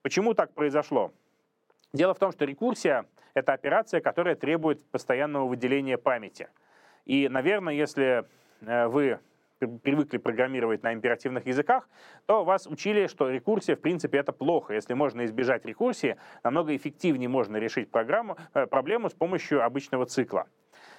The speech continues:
А у нас же нет возможности написать что-то в виде цикла. Но, э, рекурсия иногда бывает такой, что она абсолютно идентична циклу и не требует выделения памяти.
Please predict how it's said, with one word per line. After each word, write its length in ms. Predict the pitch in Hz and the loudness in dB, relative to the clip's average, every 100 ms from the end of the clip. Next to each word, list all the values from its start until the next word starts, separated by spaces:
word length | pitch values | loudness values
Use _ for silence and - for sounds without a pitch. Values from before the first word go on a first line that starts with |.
| - | -6
А 80 | - | 0
у 40 | 117 | 2
нас 180 | 196 | 0
же 120 | 180 190 | -2 -2
нет 220 | 170 165 | 0 2
возможности 440 | 139 131 120 - | 0 -2 -6 -8
написать 320 | 107 107 120 | -6 -2 -2
что-то 240 | - 143 131 | 0 0 0
в 40 | |
виде 200 | 117 120 | -2 -4
цикла. 400 | 117 123 95 90 - _ - - - - | -2 -4 -2 -8 -8 _ -20 -20 -20 -4
Но, 340 | 139 170 107 - _ _ - | 0 2 0 -6 _ _ -2
э, 540 | 117 117 110 98 67 - - | 2 4 2 -2 -6 -10 -10
рекурсия 720 | 131 131 185 160 151 117 98 _ _ _ _ _ _ - | -6 0 0 2 2 2 0 _ _ _ _ _ _ -4
иногда 540 | 143 127 127 214 269 | 0 0 0 -2 -2
бывает 400 | 135 135 151 143 | 0 2 4 2
такой, 320 | - - 220 240 | -2 0 0 2
что 180 | - | 2
она 260 | 139 156 208 | 2 2 0
абсолютно 540 | 104 - - 165 202 151 | -2 -4 -2 0 0 -2
идентична 480 | 135 123 170 - | -2 -4 -4 -4
циклу 340 | 143 233 196 147 | -2 -2 0 -2
и 100 | 170 | 0
не 160 | 180 | 0
требует 360 | - 160 170 156 | 0 0 2 0
выделения 440 | 139 135 147 147 | 0 0 0 0
памяти. 400 | 147 120 95 - | 0 -2 -4 -18